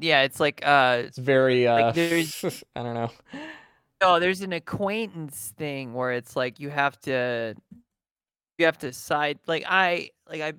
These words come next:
Speaker 1: I was at a coffee shop in Chattanooga the other day, and I was talking to a friend, and I was talking to a friend who I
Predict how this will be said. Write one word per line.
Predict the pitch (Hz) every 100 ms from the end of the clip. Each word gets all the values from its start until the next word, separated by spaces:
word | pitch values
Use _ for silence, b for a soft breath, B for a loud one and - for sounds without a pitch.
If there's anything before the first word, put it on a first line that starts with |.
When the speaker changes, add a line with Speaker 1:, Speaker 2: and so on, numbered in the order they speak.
| -
Speaker 1:
I | 170 175 175
was | - 165 151
at | 147
a | 147 151 - -
coffee | - 151 151 147
shop | - 143 139 -
in | 147
Chattanooga | 147 135 143 143 151 - _ _
the | 147
other | 139 139
day, | 139 139 135 -
and | 143
I | 135
was | 135 131 - - _ _ _ _ _
talking | 165 156
to | 147
a |
friend, | - 151 143 143 _ -
and | 139 139 135 131 135
I | 151
was | 135
talking | 156 147
to | 139
a |
friend | 127 147 135
who | 139
I | 127 123